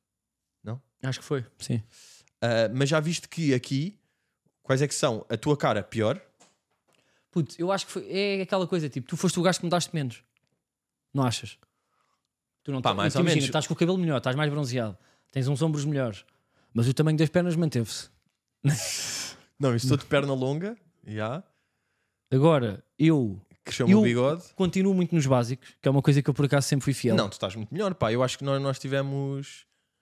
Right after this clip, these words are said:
Speaker 1: o chamado
Speaker 2: Evolução.
Speaker 1: glow up.
Speaker 2: Também acho, puto, foda.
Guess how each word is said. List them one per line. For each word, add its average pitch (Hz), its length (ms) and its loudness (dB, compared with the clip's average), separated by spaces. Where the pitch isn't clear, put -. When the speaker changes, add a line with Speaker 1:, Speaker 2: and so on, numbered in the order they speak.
Speaker 1:
o 120 60 -6
chamado 135 480 -2
Speaker 2:
Evolução. 127 380 0
Speaker 1:
glow 107 220 0
up. - 200 -14
Speaker 2:
Também 107 240 -4
acho, 98 180 -12
puto, - 220 -20
foda. - 200 -20